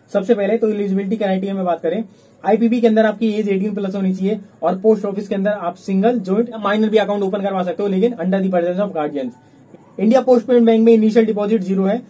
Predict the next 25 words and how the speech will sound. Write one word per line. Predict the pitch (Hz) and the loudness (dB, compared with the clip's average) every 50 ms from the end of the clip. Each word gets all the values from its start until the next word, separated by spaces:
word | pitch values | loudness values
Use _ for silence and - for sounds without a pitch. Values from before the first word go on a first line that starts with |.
| _ _ - | _ _ -6
और | 170 180 | -2 0
वहीं | 185 202 214 233 | 2 2 2 2
पे | 247 262 | 2 2
post | 202 240 226 220 202 208 | 4 4 4 4 4 2
office | 220 208 208 226 196 | 2 2 0 0 -2
saving | 220 202 202 220 208 | -2 -2 0 0 0
account | 202 190 190 196 196 | 0 0 -2 -2 -2
के | 185 | -2
अंदर | 190 185 190 | -2 0 0
आपको | 185 190 185 196 | 0 0 -2 -4
पांच | 202 190 180 180 185 | -4 -4 -4 -4 -4
सौ | 185 | -4
रुपए | 185 190 190 | -4 -2 0
initial | 185 180 185 196 180 | 0 0 0 -2 -2
deposit | 165 160 170 165 165 156 | 0 0 0 -2 -2 -4
करने | - 151 147 139 | -4 -4 -4 -4
पड़ेंगे। | 131 131 127 123 120 120 117 - - - - - - | -6 -6 -6 -6 -6 -6 -8 -10 -14 -20 -20 -8 -2
अगर | - 170 208 220 | 0 2 2 4
मैप | 214 214 226 226 | 4 4 2 2
की | 220 233 | 2 2
बात | 226 220 220 208 | 2 2 2 0
करें | 202 208 220 214 | 0 -2 0 2
तो | 226 226 226 - - - | 2 0 0 -2 -4 -4
आईपीबी | - 180 190 220 208 220 | -2 0 0 0 0 2
में | 220 220 220 | 2 2 2